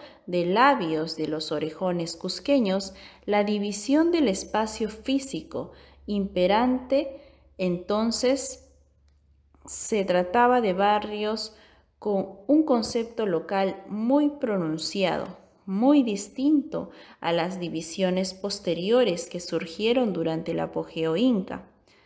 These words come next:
La aldea de Acamama estaba formada por cuatro secciones. Quinticancha, barrio del Picaflor. Chumbicancha,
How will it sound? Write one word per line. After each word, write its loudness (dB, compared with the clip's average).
La 2
aldea 2
de 2
Acamama 0
estaba 0
formada 2
por -4
cuatro 0
secciones. -4
Quinticancha, 0
barrio 2
del 0
Picaflor. -2
Chumbicancha, 0